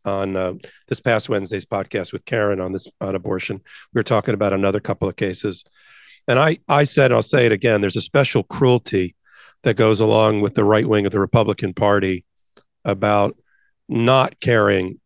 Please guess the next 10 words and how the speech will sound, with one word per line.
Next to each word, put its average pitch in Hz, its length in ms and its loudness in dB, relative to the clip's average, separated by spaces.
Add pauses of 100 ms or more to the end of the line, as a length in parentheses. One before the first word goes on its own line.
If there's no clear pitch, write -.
(280)
at 113 140 0
all 98 400 2 (520)
about 104 560 0
women, 95 360 0 (300)
not 117 180 0
caring 110 240 2
at 104 80 2
all, 104 400 2
i-, - 120 0 (240)
i-, - 40 -2